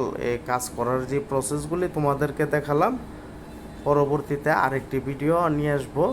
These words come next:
আরেকটি প্রজেক্ট নিয়ে, কিভাবে তোমরা এটাকে সহ-, সহজভাবে ব্যবহার করবে। আমার ভিডিওটি একটু লম্বা হলেও তোমরা এই বিষয়গুলি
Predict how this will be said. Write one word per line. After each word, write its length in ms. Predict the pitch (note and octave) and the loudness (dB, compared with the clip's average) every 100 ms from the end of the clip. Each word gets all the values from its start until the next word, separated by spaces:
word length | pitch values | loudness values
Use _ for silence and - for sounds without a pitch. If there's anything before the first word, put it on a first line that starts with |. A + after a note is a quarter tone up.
| C4 - - - - - | -2 -10 -14 -14 -12 -4
আরেকটি 380 | B2 B2 A#2+ C3+ B2 | -2 -2 -2 -4 0
প্রজেক্ট 380 | B2 A#2 G#2 - | 0 0 -6 -4
নিয়ে, 160 | G#2 F2+ - - - - | -6 -6 -10 -14 -16 -8
কিভাবে 320 | C3+ D3 D3 D#3+ | 0 2 4 2
তোমরা 240 | D#3 C#3+ E3 | 0 2 2
এটাকে 340 | D#3+ D3+ D3 E3+ - | 2 2 0 -2 0
সহ-, 260 | D3+ - - | 0 0 -2
সহজভাবে 540 | C#3 C3+ B2 B2+ C3 D3 | 0 0 0 0 0 0
ব্যবহার 360 | C3 B2 F#2+ F2+ | 2 2 2 0
করবে। 240 | E2+ D#2 - - - - - | -4 -6 -10 -14 -14 -14 -6
আমার 220 | - C3+ D3 | 0 2 2
ভিডিওটি 380 | D#3 D#3+ E3 D3+ | 0 0 0 0
একটু 180 | C#3+ D3+ | 0 2
লম্বা 340 | D3 D#3 D#3 C#3+ | 2 4 4 4
হলেও 260 | C3+ D3 D#3 | 4 2 2
তোমরা 240 | C3+ C3+ D#3+ | 0 2 4
এই 160 | D#3 C#3+ | 4 2
বিষয়গুলি 560 | C#3+ - B2+ C3 F3 | -2 -2 -2 2 2